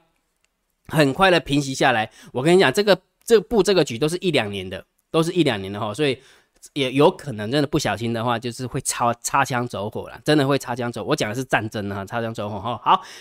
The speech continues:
所以也就是说，当你理解了这个东西之后，有没有？那美国为什么要这样做嘞？其实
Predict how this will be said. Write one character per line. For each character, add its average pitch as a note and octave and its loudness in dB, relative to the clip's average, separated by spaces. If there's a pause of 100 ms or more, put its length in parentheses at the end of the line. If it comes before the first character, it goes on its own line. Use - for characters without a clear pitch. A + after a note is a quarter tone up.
所 A3+ 4
以 G#3 6
也 E3 4
就 A#3 2
是 A#3 4
说， A#3+ 6
当 B3 2
你 E3 6
理 F3+ 0
解 F#3 4
了 D#3 4
这 G3+ 0
个 F3 2
东 E3+ 4
西 E3 0
之 D#3 -4
后， D3+ 4
有 A#2+ 2
没 B2 -2
有？ B2 -2
那 A#3 0
美 D3+ 6
国 D3 2
为 A3+ 6
什 D#3 0
么 C#3+ 2
要 D#3 4
这 D#3+ 0
样 D3 2
做 D3 0
嘞？ B2 0
其 F3 2
实 F3+ 2